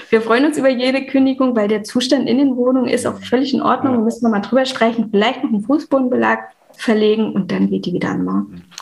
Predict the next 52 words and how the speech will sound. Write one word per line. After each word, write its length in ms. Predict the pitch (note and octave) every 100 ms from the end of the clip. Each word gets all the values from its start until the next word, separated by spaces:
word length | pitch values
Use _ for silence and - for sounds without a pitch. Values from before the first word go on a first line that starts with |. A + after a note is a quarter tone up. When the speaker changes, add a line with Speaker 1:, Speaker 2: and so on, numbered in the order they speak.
| - -
Speaker 2:
Ich 140 | - -
hab, 160 | B2
ähm, 320 | G#2+ G#2+ G#2 F#2+
ich 140 | F#2+
hab 100 | -
jetzt, 340 | B2 - - - - -
die 60 | F#2+
Tage 300 | A2 A#2+ A2
hab 100 | G2+
ich 120 | -
beim, 240 | F#2+ F#2
beim 180 | F#2+ F2+
Webinar 400 | F#2+ F#2 F2 A2
hier 140 | A2+ G2+
vom, 240 | - F#2+
vom 160 | F#2+ F#2
Markus 320 | F#2+ F#2+ -
Befort 380 | A2 A2 B2 A2+
mit 160 | A2
reingehört. 460 | A2+ A2+ G#2+ A2 G#2
Da 60 |
ging's 220 | F#2+ G2 F#2+
um 220 | F#2 F2+
Ziele 260 | - A2+
definieren 480 | G#2+ A2 A#2 A2 A2
und 120 | -
sowas, 340 | G2 G#2+ G#2 -
ne? 160 | G#2+ - - - -
Speaker 1:
Ja. 140 | G#3+ G3+ -
Speaker 2:
Und 80 | -
da 120 | F#3
hat 100 | G3
er, 120 | G#3+
hat 80 | -
er 120 | A3+
einfach 180 | - G#2
eine 160 | F#2+
Zahl 340 | F#2+ G2+ G#2+ A#2
genannt. 540 | G2+ F2 F2+ F#2+ - - _ -
Hunderttausend 800 | A2+ G#2+ G#2 G2 G2 G2+ G2 F#2
Euro 500 | F#2+ G2 G2+ G2+ G2+ - - - _
Mieteinnahmen 640 | G2 G2 - F#2+ F2+ F#2 F#2+
pro 180 | - F2+
Monat, 380 | F2+ G#2 F2+ - F2+
ne? 200 | A2 A2+
Das 180 | F2+ G2+
hört 140 | A2
sich 60 | G2+
im 60 |
ersten 260 | G2 G2 A#2
Moment, 240 | A2 G#2+ -
uh, 180 | B2 -